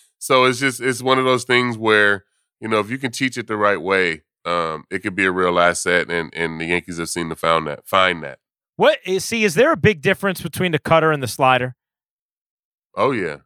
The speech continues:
Speaker 1: Huge difference.
Speaker 2: What, it's 'cause I was talking with, uh, Flaherty about it yesterday, and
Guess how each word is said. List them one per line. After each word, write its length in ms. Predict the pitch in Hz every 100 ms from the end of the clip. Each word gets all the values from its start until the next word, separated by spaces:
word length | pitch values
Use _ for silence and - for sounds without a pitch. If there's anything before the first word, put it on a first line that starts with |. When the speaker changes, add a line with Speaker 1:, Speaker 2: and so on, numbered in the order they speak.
| _ _ -
Speaker 1:
Huge 240 | 123 101
difference. 520 | 90 82 - 60 _ _ -
Speaker 2:
What, 200 | 175 220
it's 200 | 165 151
'cause 200 | 196 180 220
I 120 | 175
was 140 | 190
talking 300 | - 254 269
with, 220 | 208 147 _ _ _ _ _ _ _ -
uh, 220 | 170 143
Flaherty 440 | 123 175 175 175 160
about 320 | 143 139 131
it 120 | 127
yesterday, 640 | 127 160 - 151 131 123
and 200 | 120 117